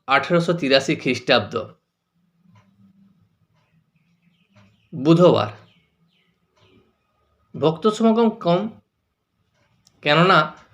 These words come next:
সকলেরই কাজকর্ম আছে। ভক্তেরা প্রায়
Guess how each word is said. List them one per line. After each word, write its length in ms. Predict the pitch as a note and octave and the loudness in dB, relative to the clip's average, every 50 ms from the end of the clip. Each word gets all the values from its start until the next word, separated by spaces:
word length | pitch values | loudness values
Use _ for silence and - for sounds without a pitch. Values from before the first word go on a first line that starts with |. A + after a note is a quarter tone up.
| _ _ _ _ _ _ _ _ _ | _ _ _ _ _ _ _ _ _
সকলেরই 720 | - - - - F#3 E3+ E3+ G3+ G#3+ A3+ B3 A3+ A#3+ A3+ | -20 -12 -4 0 0 2 2 4 4 4 4 2 2 -2
কাজকর্ম 720 | A3+ - E3 D3+ D3+ D3 - - F3+ F3+ F3+ F3 E3 C3+ | 0 2 4 4 4 2 0 2 2 4 4 4 2 2
আছে। 440 | A2+ G2 G2 - - A#2+ G#2+ G#2+ - _ _ _ _ _ _ _ _ _ _ _ _ _ _ _ _ _ _ _ _ _ _ _ _ _ _ _ _ _ _ _ _ _ _ - E3 A2+ | 0 0 -2 -6 -10 -12 -12 -14 -16 _ _ _ _ _ _ _ _ _ _ _ _ _ _ _ _ _ _ _ _ _ _ _ _ _ _ _ _ _ _ _ _ _ _ -18 -10 -4
ভক্তেরা 480 | C3+ D3 C#3 - - - G3 G3+ G3 | -2 -2 -2 -2 -2 -2 0 0 0
প্রায় 420 | G3 - - F#3 F3 C#3 B2+ - | -2 -2 0 2 4 4 4 2